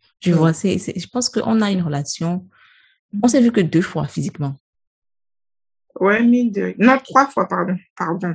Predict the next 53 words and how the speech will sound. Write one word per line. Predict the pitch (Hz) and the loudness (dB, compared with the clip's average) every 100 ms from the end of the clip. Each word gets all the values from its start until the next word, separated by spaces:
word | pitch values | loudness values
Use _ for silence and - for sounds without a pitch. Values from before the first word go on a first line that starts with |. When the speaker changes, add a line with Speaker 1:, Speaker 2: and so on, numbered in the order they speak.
| 165 | -8
Speaker 2:
trois | - 247 | 0 0
fois. | 240 - 196 - _ - | 0 -4 -4 -4 _ 6
Speaker 1:
Oui, | 190 | 8
on | |
s'est | 226 | 8
Speaker 2:
C'est | 214 | 6
Speaker 1:
vu | |
que | 202 | 4
Speaker 2:
ça. | 262 | 6
Speaker 1:
trois, | 208 | 6
oui, | 165 | 4
on | |
s'est | 196 | 4
vu | 175 | 4
deux | 165 175 | 4 0
fois | 175 | 0
ici | 151 147 - 160 | -4 -4 -4 -4
et | 139 | -2
une | 156 | -2
fois | 151 | -2
à | 139 | -4
Abidjan. | - 156 151 - _ _ _ _ _ - | -4 -4 -6 -8 _ _ _ _ _ -2
Speaker 2:
On | |
peut | 202 320 | 2 6
même | 320 269 | 8 6
dire | 151 | 6
Speaker 1:
Oui. | |
Speaker 2:
quatre | 269 277 - | 2 0 0
fois | 214 202 | -2 -2
parce | 202 | -4
qu'on | 285 | -6
s'est | 294 185 | -2 0
vu. | 226 - - | 0 -2 -4
Qu'est-ce | 233 | -4
que | - 587 1017 - - 807 719 | 0 2 4 2 4 2 2
tu | - | 4
racontes, | 294 285 294 - _ _ _ _ _ | 4 4 -2 -6 _ _ _ _ _
madame ? | - 269 339 294 | -4 0 2 4
Speaker 1:
On | 415 | 4
s'est | |
vu | 359 | 4
tant | 349 | 0
que | 339 | 0
ça, | 339 320 | 0 2
hein ? | 240 247 - _ _ _ _ _ _ _ _ _ _ | 0 0 -6 _ _ _ _ _ _ _ _ _ _
Speaker 2:
On | 180 | -10
s'est | 175 | -6
vu | 170 247 | -6 -6
plus | - - | -6 0
que | 277 | 0
ça, | 285 | 2
madame. | 277 185 185 202 - _ - | 2 2 0 -2 -8 _ 0
Speaker 1:
Où ? | 196 196 | 2 2